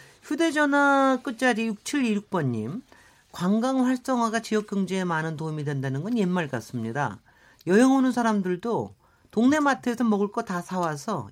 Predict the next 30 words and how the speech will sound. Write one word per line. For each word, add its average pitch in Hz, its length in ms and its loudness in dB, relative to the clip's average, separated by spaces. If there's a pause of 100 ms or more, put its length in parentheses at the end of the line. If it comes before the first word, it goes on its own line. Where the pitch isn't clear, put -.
여행지에서 190 520 0
돈을 190 280 -2
안 123 180 -2
씁니다. 180 400 -6
쓰레기만 269 540 -4
버리고 101 340 -8
갑니다. 73 400 -16 (540)
사공사사 208 760 0
번님, 139 520 -4
관광객 214 500 -2
많이 170 280 2
온다고 160 380 -4
무조건 180 380 -4
오지 151 300 -4
말라고 175 440 -2
하시는데요. 139 580 -6
거주자들도 185 880 -4 (500)
일정 208 340 0
부분 214 260 -2
혜택을 214 360 -2
본 185 240 -4
부분 160 460 -8
측면도 214 420 -4
있지 214 280 -6
않나요? 139 380 -4
땅값 208 340 -4
오르고 147 300 -4
집값도 170 420 -8
올랐을 131 420 -4
텐데 131 460 -8